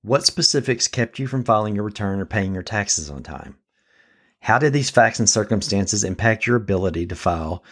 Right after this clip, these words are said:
and or pay your taxes or perform your other day-to-day responsibilities? Also, when these facts and circumstances changed, what did you do to file and or pay your taxes?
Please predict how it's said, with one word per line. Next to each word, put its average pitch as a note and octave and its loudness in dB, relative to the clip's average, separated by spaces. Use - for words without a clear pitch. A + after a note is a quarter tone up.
and A2+ 4
or B2+ 6
pay B2+ 2
your A2+ 6
taxes F#2+ 0
or G2+ 2
perform A2 2
your G#2+ 2
other A2 2
day-to-day G#2+ 4
responsibilities? F#2+ -2
Also, C3 4
when G#2+ 0
these G#2+ 0
facts B2 4
and A#2 0
circumstances G#2+ -2
changed, F#2 -2
what C3+ 2
did C#3 -2
you A#2+ 4
do A2 2
to G2+ 0
file G2+ 4
and G2+ -2
or F#2+ -2
pay G2 -4
your F2+ -4
taxes? F2 -6